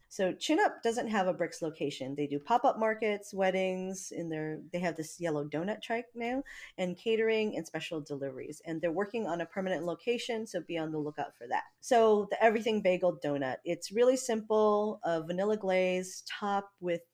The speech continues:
uh, the right amount of Everything Bagel seasoning. And I say the right amount because too much can overdo it. And it was a really, um, nostalgic donut for me in terms of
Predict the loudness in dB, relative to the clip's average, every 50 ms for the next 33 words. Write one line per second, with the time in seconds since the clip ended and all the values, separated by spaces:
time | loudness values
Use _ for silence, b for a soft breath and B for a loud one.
0 | _ _ -6 -4 -2 -2 -2 -2 -2 -2 0 2 2 4 4 4 2 2 2 2
1 | 2 2 0 -2 -4 -8 -8 -6 -4 -4 -4 -4 -6 -6 -4 -2 -2 -2 -2 -4
2 | -8 -10 -6 -4 -4 -4 -4 -6 -8 -10 -12 B B B B B -2 -2 -2 2
3 | 4 4 4 4 2 0 0 0 2 2 2 4 4 2 0 2 0 0 0 -2
4 | -4 -8 -12 -10 -10 -10 -10 -10 -8 -4 -4 -2 -2 -2 -4 -4 -8 -8 -8 -6
5 | -4 -2 -4 -2 -2 -2 -4 -4 -2 -2 0 0 2 2 0 0 -2 B B B
6 | B B B _ 0 2 4 4 2 0 0 0 0 2 4 4 2 2 2 2
7 | 4 4 6 6 4 4 2 2 0 -2 -2 -2 -2 -2 -2 -2 -2 -4 -4 -2
8 | 0 2 2 2 2 0 -6 -6 _ -4 -2 -2 -2 -4 -6 -8 -8 -4 -2 -2
9 | -2 -2 -4 -4 -4 -6 -6 -6 -6 -6 -6 -4 -4 -4 -4